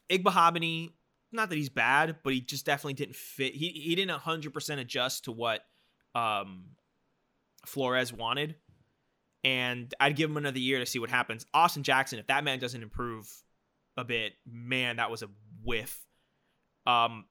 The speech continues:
and then Tua, like I said, I think I got hope for him and all of that. So, I, you know, a lot of picks. Not all of them made the roster as expected. Brandon Jones had a decent year as well. Safety out of Texas, a really smart I Q guy.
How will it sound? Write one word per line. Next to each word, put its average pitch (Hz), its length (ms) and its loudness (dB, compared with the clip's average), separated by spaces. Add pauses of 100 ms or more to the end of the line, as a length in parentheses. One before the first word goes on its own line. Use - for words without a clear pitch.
and 160 120 2
then 156 120 0
Tua, 165 220 4
like 120 200 0
I 123 60 0
said, 110 260 -2
I 110 80 -14
think 113 360 -6
I 110 120 -4
got 120 140 2
hope 120 200 -2
for 120 100 -4
him 107 360 -8
and 113 140 -6
all 95 160 -10
of 90 60 -20
that. - 220 -10
So, 143 240 0
I, - 60 -12 (300)
you 302 120 -2
know, 285 220 4
a - 80 -10
lot 247 140 6
of 359 100 -4
picks. 339 340 -2
Not 208 140 0
all 220 120 4
of 226 60 -2
them 233 80 -4
made 233 160 -2
the 226 60 0
roster 214 420 -2
as 202 140 -4
expected. 185 380 -4 (200)
Brandon 180 300 0
Jones 165 720 0
had 180 120 2
a 165 60 2
decent 160 380 -4
year 156 240 -4
as 127 120 -4
well. 135 380 0 (200)
Safety 143 360 0
out 131 60 2
of 113 80 -6
Texas, 143 400 -2
a 123 60 -8
really 139 200 -2
smart 143 300 -2
I 123 80 2
Q 120 260 -12
guy. 120 280 4